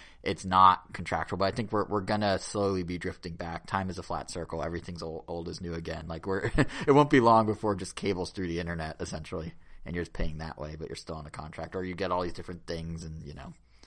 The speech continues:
especially with net neutrality and how they can, uh, basically have, like, pick and choose which services get to have, like, sped up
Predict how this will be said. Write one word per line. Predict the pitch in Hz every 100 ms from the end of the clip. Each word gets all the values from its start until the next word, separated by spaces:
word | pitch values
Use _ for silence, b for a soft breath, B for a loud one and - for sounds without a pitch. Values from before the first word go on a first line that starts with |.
| b b b b
especially | - 127 127
with | 107 98
net | 92 85
neutrality | 82 90 85 82
and | 82
how | 92 80
they | 78
can, | - 78
uh, | 71
basically | 67 82 - 76
have, | 80 76
like, | 78 - _ _ - -
pick | 110
and | 90
choose | - 92 82
which | 87 -
services | 90 85 - 82
get | - 73
to | 90 78 - _
have, | 98 82 80
like, | 78
sped | - - 82
up | 78